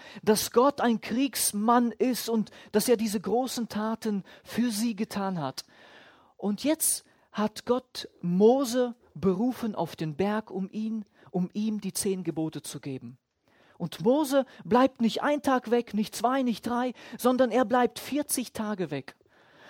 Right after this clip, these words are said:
Und irgendwann mal im Laufe dieser Zeit denken sie, okay, Mose ist weggegangen, wir haben nicht gesehen, dass er einen riesen Rucksack mitgenommen hat, mit dem ganzen Proviant für vierzig Tage. Der Mann ist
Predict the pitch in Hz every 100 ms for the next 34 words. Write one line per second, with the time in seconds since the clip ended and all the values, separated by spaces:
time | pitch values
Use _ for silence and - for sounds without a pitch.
0 | - - 202 - 294 320 262 214 269 240
1 | 202 214 262 320 277 247 240 247 254 233
2 | 220 226 208 202 185 - 247 170 190 277
3 | 262 - 214 220 202 202 208 - - 196
4 | 202 220 294 - 233 247 247 214 - 190
5 | 196 226 277 220 202 262 - 226 208 226
6 | - 214 214 208 214 - - 202 180 214
7 | 240 226 - 214 175 190 240 247 - 180
8 | - - 226 269 - 202 - - 202 240
9 | 233 226 - - - - _ - 508 175
10 | 190 185 190 151 -